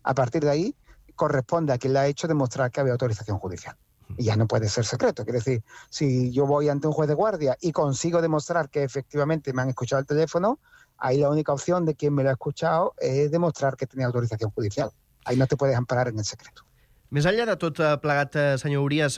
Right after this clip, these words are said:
Speaker 2: deixi'm preguntar-li, ja sé que, que ens deia que amb l'autorització un jutge les escoltes, eh, són legals i és igual al programari que s'usi. Per tant, Pegasus és un programari que poden utilitzar els estats o, en tot cas, l'estat espanyol i els seus serveis d'intel·ligència?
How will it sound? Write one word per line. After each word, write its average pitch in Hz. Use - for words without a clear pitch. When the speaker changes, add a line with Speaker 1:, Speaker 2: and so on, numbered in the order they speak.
Speaker 2:
deixi'm 139
preguntar-li, 180
ja 156
sé 170
que, 165
que -
ens 143
deia 143
que 151
amb 139
l'autorització 139
un 170
jutge 175
les 139
escoltes, 151
eh, 127
són 156
legals 147
i 147
és 156
igual 156
al 156
programari 143
que 135
s'usi. 127
Per 131
tant, 180
Pegasus 151
és 170
un 240
programari 160
que 143
poden 147
utilitzar 135
els 131
estats 165
o, 156
en 147
tot 175
cas, 143
l'estat 143
espanyol 143
i 147
els 131
seus 143
serveis 135
d'intel·ligència? 135